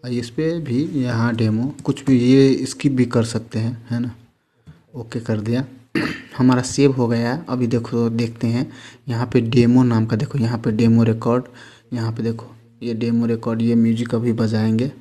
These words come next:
तो ये चलेगा। देखो ये, है ना, अभी ये बज रहा है, आपको नहीं सुनाई देगा लेकिन हमें सुनाई दे रहा है,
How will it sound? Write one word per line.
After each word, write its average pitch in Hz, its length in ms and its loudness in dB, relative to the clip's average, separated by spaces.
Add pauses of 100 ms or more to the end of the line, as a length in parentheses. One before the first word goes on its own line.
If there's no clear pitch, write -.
(140)
तो 117 80 -4
ये 113 140 0
चलेगा। 110 500 -4 (180)
देखो 127 200 -10
ये, 110 240 -4 (1040)
है 123 100 -4
ना, 113 100 -4 (160)
अभी 120 320 -2 (240)
ये 120 180 -2 (220)
बज 113 220 0
रहा 107 260 -4
है, 131 180 -12 (320)
आपको 135 240 -2
नहीं 139 140 4
सुनाई 127 280 2
देगा 117 260 0 (200)
लेकिन 117 200 -2
हमें 117 180 0
सुनाई 117 360 0 (200)
दे 110 220 -2
रहा 107 240 -8
है, 120 180 -12